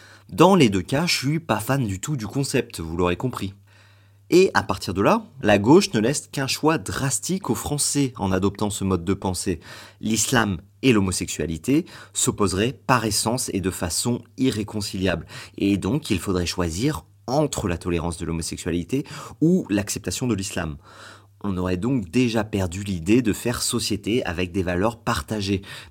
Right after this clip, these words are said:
et on serait déjà sur un modèle communautariste anglo-saxon au mieux. En réalité, à mes yeux, un mode de pensée qui n'a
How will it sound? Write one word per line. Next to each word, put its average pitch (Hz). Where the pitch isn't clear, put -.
et 95
on 90
serait 87
déjà 101
sur 95
un 82
modèle 95
communautariste 101
anglo-saxon 104
au 151
mieux. 120
En 135
réalité, 107
à 87
mes 87
yeux, 131
un 101
mode 131
de 110
pensée 107
qui 233
n'a 90